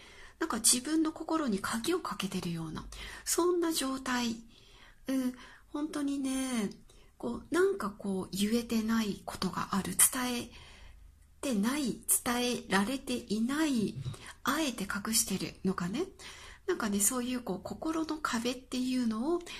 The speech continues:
あなたが持っている。あー、でもお相手様すごく素直で。なんかこう、いい意味で分かりやすい方。うん、こと、と、とても直球ですね。うん、あなたのこと好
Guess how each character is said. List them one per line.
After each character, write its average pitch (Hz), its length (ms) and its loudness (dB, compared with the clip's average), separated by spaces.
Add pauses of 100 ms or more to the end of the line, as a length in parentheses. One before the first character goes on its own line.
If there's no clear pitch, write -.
(140)
あ 208 100 2
な 233 160 2
た 196 100 0
が 190 120 -2
持 170 120 -2
っ 175 40 -6
て - 180 -4
い 170 160 -2
る。 233 200 -4 (520)
あ 311 180 0
ー、 320 60 -2
で 320 80 2
も 277 360 2
お 233 40 4
相 302 140 -2
手 349 100 -2
様 339 300 2
す 240 180 6
ご 247 180 -2
く 294 160 0
素 240 260 6
直 190 320 2
で。 - 180 -8 (1080)
な 339 80 0
ん - 20 -6
か 196 120 -2
こ 185 440 -6
う、 - 40 -20 (540)
い 277 100 4
い 339 340 4
意 - 20 6
味 185 180 4
で 190 200 4
分 170 120 0
か 226 140 2
り 226 100 0
や 226 100 6
す 233 160 6
い 170 80 -2
方。 - 340 -8 (640)
う 349 160 2
ん、 320 40 -4
こ - 140 -10
と、 233 120 -2
と、 240 180 -4
と 226 200 -2
て 277 180 -2
も 262 100 0
直 240 240 0 (160)
球 247 180 -4
で 247 120 -2
す - 120 6
ね。 180 240 -2 (340)
う 370 160 4
ん、 - 40 -
あ 247 100 2
な 294 140 0
た 247 100 0
の 202 80 2
こ 190 120 -4
と 190 80 -2
好 190 60 6